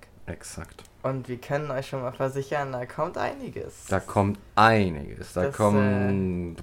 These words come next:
Speaker 1: boah, neue Jingles, Alter. Alles. Und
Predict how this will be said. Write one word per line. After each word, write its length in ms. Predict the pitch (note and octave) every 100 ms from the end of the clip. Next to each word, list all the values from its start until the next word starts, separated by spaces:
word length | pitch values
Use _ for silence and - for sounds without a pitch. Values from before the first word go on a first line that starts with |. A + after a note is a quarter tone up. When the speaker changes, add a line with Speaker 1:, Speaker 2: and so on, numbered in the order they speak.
| -
Speaker 1:
boah, 240 | - - -
neue 540 | F2+ F#2+ F#2+ F#2 F#2 F2+ F#2
Jingles, 800 | F#2+ F#2 G#2 F2+ D2 D2+ - -
Alter. 340 | D2 - - D#2 - -
Alles. 760 | F2+ G#2 G#2+ F2+ D2 - - -
Und 300 | F#2+ F#2+